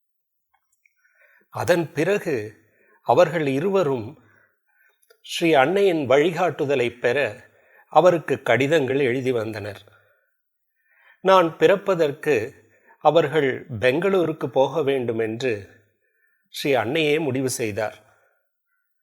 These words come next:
அதன் பிறகு எப்பொழுதும் மோனாவுக்கு, உதாருக்கு, குழந்தைக்கு என்று ஸ்ரீ அன்னை எங்களுக்கு ஆசீர்வாதங்களை அனுப்பி வந்தார்.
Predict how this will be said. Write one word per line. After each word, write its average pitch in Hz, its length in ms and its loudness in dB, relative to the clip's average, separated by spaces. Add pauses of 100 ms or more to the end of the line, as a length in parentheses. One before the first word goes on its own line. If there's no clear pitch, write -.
(420)
அதன் 147 340 -2
பிறகு 165 420 0 (840)
எப்பொழுதும் 160 1000 0 (1200)
மோனாவுக்கு, 139 720 0 (520)
உதாருக்கு, 139 760 -2 (600)
குழந்தைக்கு 170 760 0 (1300)
என்று 139 480 -2
ஸ்ரீ - 200 -4
அன்னை 135 300 0
எங்களுக்கு 123 520 -2 (380)
ஆசீர்வாதங்களை 123 960 0
அனுப்பி 127 400 -6
வந்தார். 104 420 -10